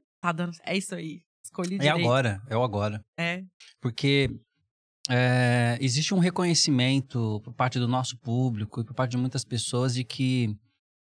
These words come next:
Speaker 2: eles acabam vendo um poder de representatividade. Quando fala, "Sérgio, vocês não representam."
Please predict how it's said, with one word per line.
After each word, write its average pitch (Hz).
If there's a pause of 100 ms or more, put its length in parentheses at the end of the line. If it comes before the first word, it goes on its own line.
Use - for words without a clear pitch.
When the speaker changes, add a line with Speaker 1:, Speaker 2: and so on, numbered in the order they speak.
(120)
Speaker 2:
eles 127
acabam 139
vendo 131
um 120
poder 135
de 131
representatividade. 120 (460)
Quando 123
fala, 120
"Sérgio, 127
vocês 120
não 131
representam." 110